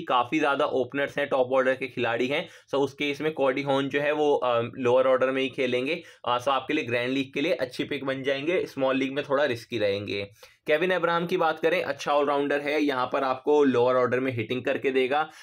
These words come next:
और अपनी स्पिन से विकेट निकाल लेते हैं, so एक इंपॉर्टेंट प्लेयर रहेंगे इस टीम के लिए। अब बैटिंग भी आ, आ जाती है most of the time, प्लस आपको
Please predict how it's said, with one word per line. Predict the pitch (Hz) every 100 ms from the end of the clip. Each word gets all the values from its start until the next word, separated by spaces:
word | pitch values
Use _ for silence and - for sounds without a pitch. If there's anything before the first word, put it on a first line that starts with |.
| -
और | - 123
अपनी | 127 143 139
स्पिन | - - 139
से | 135 139
विकेट | 120 120 123
निकाल | 131 123 120 123
लेते | 127 123
हैं, | 143
so | 156
एक | 139 -
इंपॉर्टेंट | 123 113 120 139 135
प्लेयर | 131 131
रहेंगे | 117 113 127 147
इस | 147 -
टीम | 147 139
के | 139
लिए। | 135 165 170 - -
अब | 120 123 120
बैटिंग | 123 151 151
भी | 151
आ, | 151
आ | 143 - 135
जाती | 135 135 147
है |
most | 143 135 -
of | 139
the | 135 143
time, | 147 139
प्लस | 135 135
आपको | 123 - 143